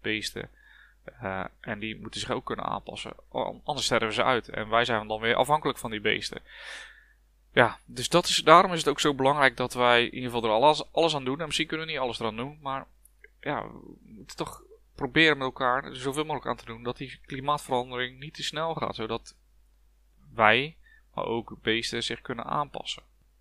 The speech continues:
In het geval van de mammoet komen wij als mensen dus, eh, goed onderuit, hè, als we voor een rechtbank zouden staan. We, we hebben het niet veroorzaakt, de uitsterving van deze, van deze diersoort. Maar ja, het, eh, we zijn, we staan wel bekend om die, om het uitroeien van de diersoort, hè.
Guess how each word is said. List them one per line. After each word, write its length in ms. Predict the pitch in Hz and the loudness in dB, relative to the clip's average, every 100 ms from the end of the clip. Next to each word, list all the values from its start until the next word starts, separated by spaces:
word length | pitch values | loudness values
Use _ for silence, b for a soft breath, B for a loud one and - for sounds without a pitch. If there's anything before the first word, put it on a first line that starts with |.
| _ - | _ -20
In 120 | - 165 | -12 -10
het 100 | - | -6
geval 300 | 147 151 131 | 4 6 6
van 120 | 123 | 0
de 60 | |
mammoet 340 | 117 131 131 120 | 0 0 0 0
komen 220 | 123 117 | 0 4
wij 120 | 117 | 6
als 140 | 110 113 | 6 2
mensen 280 | 120 117 | -2 0
dus, 240 | 110 107 - | 0 2 4
eh, 180 | 104 98 | 4 0
goed 240 | - 117 | -4 -8
onderuit, 360 | 113 110 131 143 | -2 2 2 2
hè, 80 | |
als 120 | 143 131 | 0 0
we 120 | 120 | -4
voor 180 | 131 123 | -2 -2
een 160 | 127 B B B | -2 B B B
rechtbank 460 | 117 113 120 113 | 4 6 0 0
zouden 260 | 127 110 107 | 0 0 0
staan. 240 | 113 110 | -2 -2
We, 60 | 113 | 0
we 340 | 110 104 113 | -2 -2 0
hebben 120 | 113 | 0
het 100 | 120 | 0
niet 160 | 120 143 | -8 -8
veroorzaakt, 440 | - 117 127 127 | -2 -2 0 -4
de 80 | - | -4
uitsterving 640 | 113 - - 107 110 127 - B B B | -6 -6 -4 -4 -6 -12 -16 B B B
van 280 | - 107 104 | -4 -4 -4
deze, 380 | 110 - 107 - | -8 -8 -10 -12
van 180 | - 110 | -12 -6
deze 240 | 107 104 | -6 -6
diersoort. 600 | 110 113 - 113 117 - B B B B B B _ _ | -10 -6 -4 -4 -6 -12 B B B B B B _ _
Maar 100 | - | 4
ja, 200 | 127 107 | 4 6
het, 200 | 123 - | 2 -2
eh, 180 | 120 104 82 - - | -4 -4 -6 -18 -20
we 120 | - | -8
zijn, 240 | 113 120 123 | 2 4 4
we 60 | |
staan 200 | 123 135 | 2 2
wel 140 | 127 131 | 4 2
bekend 340 | - 147 151 | 4 0 0
om 180 | 110 110 | -6 -8
die, 260 | 104 104 - _ | -8 -8 -10 _
om 120 | 123 | -12
het 120 | 113 | -2
uitroeien 480 | - 123 120 120 107 | 2 2 2 -4 -4
van 120 | 101 | -6
de 80 | 98 | -8
diersoort, 460 | 110 101 98 101 101 | -8 -6 -6 -8 -8
hè. 160 | 117 | -12